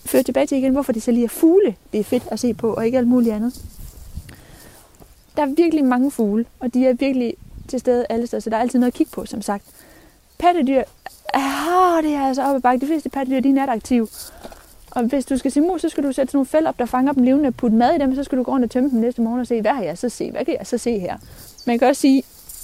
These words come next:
fugle er sjove og twitche. Altså, det er sjovt at køre efter fugle. Al-, altså, den del af, af sporten. Øh, faktisk fordi de kan flyve, hvilket jo helt direkte betyder, at de kan forsvinde på sekundet.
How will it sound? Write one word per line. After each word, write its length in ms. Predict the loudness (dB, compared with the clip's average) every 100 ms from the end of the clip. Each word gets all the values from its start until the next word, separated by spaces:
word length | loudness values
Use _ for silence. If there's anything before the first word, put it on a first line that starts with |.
| -20 -20 -20 -16
fugle 320 | 4 6 6
er 40 | 4
sjove 420 | 2 4 4 2 -2
og 100 | -4
twitche. 480 | -2 -2 0 -4 -4 -12
Altså, 120 | -8
det 100 | -2
er 40 | 0
sjovt 240 | 0 -2
at 80 | -4
køre 340 | -2 0 2
efter 220 | 0 -2 -4
fugle. 420 | 0 2 4 2 -4 -12 -8
Al-, 100 | -8 -8 -8 -6
altså, 240 | -4 -2 2
den 200 | 2 4
del 200 | 2 2
af, 160 | -2 -2
af 120 | -4
sporten. 460 | 0 2 2 -2 -10 -18 -20 -20 -20 -20 -20 -4
Øh, 140 | -2 -2
faktisk 320 | -2 -2 0
fordi 160 | 2 2
de 80 | 2
kan 120 | 0
flyve, 220 | 2 2 0 -6 -18 -20 -14 -2
hvilket 280 | 0 2
jo 200 | 2 2 0
helt 360 | 0 2 2 -2 -16 -20 -20 -20 -20 -20 -20 -20 -2
direkte 320 | 0 2 2 -2
betyder, 220 | 2 2
at 60 |
de 120 | 2 0
kan 100 | 0
forsvinde 380 | -2 0 0
på 220 | 0 -4 -6
sekundet. 920 | -4 -4 -4 -10 0 2 2 0 -2